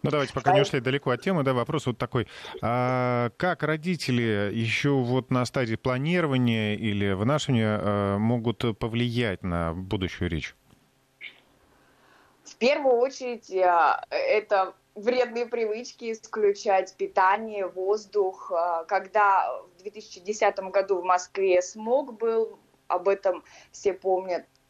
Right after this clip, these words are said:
Speaker 2: и детки с речевыми нарушениями были в большом количестве, э,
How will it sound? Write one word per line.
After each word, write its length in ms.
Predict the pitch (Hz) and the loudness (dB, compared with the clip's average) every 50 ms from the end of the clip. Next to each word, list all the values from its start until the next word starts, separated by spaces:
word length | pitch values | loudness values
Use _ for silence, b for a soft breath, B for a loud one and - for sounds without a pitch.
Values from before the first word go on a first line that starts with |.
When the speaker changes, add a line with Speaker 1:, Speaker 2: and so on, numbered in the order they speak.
| _ _ _ _ | _ _ _ _
Speaker 2:
и 400 | - 180 180 180 180 180 175 175 | -8 -6 -4 -2 0 0 0 -2
детки 440 | 175 170 190 208 240 262 - - 220 | -2 0 2 2 2 0 0 -4 -4
с 100 | 208 - | -4 -2
речевыми 560 | 202 202 202 - - 190 180 208 233 240 233 | -2 -4 -2 -2 -4 0 0 0 0 2 0
нарушениями 1300 | 214 208 190 185 180 - - 190 190 190 190 185 175 170 170 165 165 165 160 165 160 156 143 - - - - _ _ _ _ _ _ - | 0 2 2 0 0 -2 -2 0 0 0 2 0 0 -2 -2 -4 -4 -2 0 0 0 0 -2 -4 -8 -12 -18 _ _ _ _ _ _ -20
были 360 | 165 165 185 185 190 190 190 | -6 0 2 2 4 2 2
в 80 | 185 - | 0 2
большом 340 | 185 175 175 - - 180 175 | 2 2 2 2 -2 -2 0
количестве, 760 | - 185 180 180 175 156 - - - - _ - 147 - B B B B B B B | 2 2 4 4 2 0 -4 -10 -14 -14 _ -6 -6 -6 B B B B B B B
э, 100 | - | -10